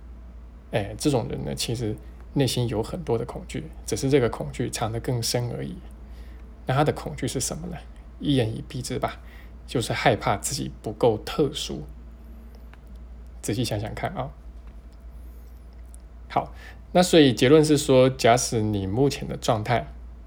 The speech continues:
以你目前的灵性的程-，程度吧，哈，就是生病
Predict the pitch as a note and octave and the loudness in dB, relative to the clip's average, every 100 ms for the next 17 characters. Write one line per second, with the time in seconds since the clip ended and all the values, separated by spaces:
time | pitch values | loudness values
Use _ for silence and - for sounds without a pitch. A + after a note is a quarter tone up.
0 | - - C3+ C3+ G2+ B2+ C3 - - C3 | -16 -4 0 2 2 2 2 -2 -6 -4
1 | - - - - - - - G#2+ G#2+ A2+ | -4 -6 -18 -18 -16 -16 -10 -4 -2 2
2 | C3 G2+ - - - - - A#2 G2 B2+ | 2 2 -2 -4 -8 -8 -4 -4 0 4
3 | F#3 - - - - - B2+ B2 A2+ - | 4 4 -4 -6 -6 -4 0 0 0 -4
4 | - - - F3 F3 F#3+ A#2+ | -16 -4 2 4 6 6 4